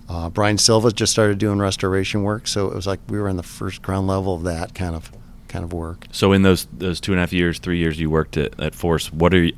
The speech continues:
Speaker 2: what's your role? Are you in the bulldozers? Are you shaping, or what is, what is kind of your role?
Speaker 1: No, we were, uh, Ron was strictly an architect,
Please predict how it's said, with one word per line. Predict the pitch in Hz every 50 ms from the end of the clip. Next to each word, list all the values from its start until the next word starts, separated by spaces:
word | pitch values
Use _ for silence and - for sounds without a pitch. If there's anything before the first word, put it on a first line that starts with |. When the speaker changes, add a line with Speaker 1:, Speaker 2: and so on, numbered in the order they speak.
| - -
Speaker 2:
what's | - 87 92 95 - -
your | 98 98 95 90 82
role? | 82 82 76 69 73 -
Are | - 73
you | 85 80 80 80
in | 80 78 76
the | 76
bulldozers? | 67 80 95 110 107 113 117 113 113 107 117 110 110 110 104 95
Are | 85 82
you | 82 80 80
shaping, | 82 - - 107 107 107 - 104 98
or | 90 82
what | 82 92 92 92
is, | 90 85 - -
what | 92 95 92
is | 87 -
kind | - 95 87
of | 78
your | 78 78 73
role? | 76 73
Speaker 1:
No, | 117 120 123 123
we | 123 139
were, | 139 135 127 127 123 -
uh, | 117 120 117 123
Ron | 131 123 120 131 135 143
was | 143 135
strictly | - - 147 123 - 151
an | 131 123
architect, | 120 117 117 - 143 123 139 131 156 - -